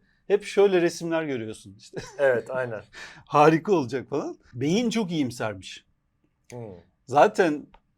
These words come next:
Speaker 1: şeyi açıklamasını da yapıyor. Kötü, yani şöyle bir ta-, şey, insan tahayyül edilemez. Çocuk yapacağım. <laughs> Doğum günlerine gideceğiz hafta sonları diye düşünmek zaten insan ırkının yok olmasına <laughs> neden
Speaker 2: Doğru,
Speaker 1: olurdu.
Speaker 2: doğru. Aynen.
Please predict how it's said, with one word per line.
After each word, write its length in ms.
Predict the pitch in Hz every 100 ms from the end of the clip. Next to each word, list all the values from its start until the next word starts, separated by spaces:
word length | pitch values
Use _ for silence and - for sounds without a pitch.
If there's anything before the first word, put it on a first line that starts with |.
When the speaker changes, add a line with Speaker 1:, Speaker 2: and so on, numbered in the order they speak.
| _
Speaker 1:
şeyi 300 | - 139 143
açıklamasını 480 | 135 - 131 123 139
da 20 |
yapıyor. 240 | 123 120 101
Kötü, 320 | 139 135 175 135
yani 280 | 117 117
şöyle 440 | 120 - 156 175 160
bir 200 | 165 - _ - -
ta-, 160 | 170 -
şey, 300 | - 147 151
insan 340 | 139 127 160
tahayyül 360 | 135 131 131 135
edilemez. 500 | 131 123 123 98 - _ _ _ _ _
Çocuk 340 | - 143 156 170
yapacağım. 340 | 131 110 120 - - _ _ _
<laughs> 140 | 135
Doğum 280 | 120 147 160
günlerine 400 | 139 139 135 139
gideceğiz 360 | 139 110 110 117
hafta 260 | 131 123
sonları 420 | 120 135 123 117 113
diye 220 | 131 135 - _ _
düşünmek 880 | 123 120 - 175 180 214 302 - - _ _
zaten 560 | - 143 170 226 247 196 _ _ -
insan 340 | 160 151 202
ırkının 520 | 180 143 180 247 320 - _ _ -
yok 180 | 180
olmasına 500 | 160 139 135 127 135
<laughs> 40 | 131
neden 580 | 127 - _ _ - 170
Speaker 2:
Doğru, 280 | 151 160
Speaker 1:
olurdu. 240 | 202 131 143
Speaker 2:
doğru. 320 | 143 147 156 190
Aynen. 380 | 139 147 147 127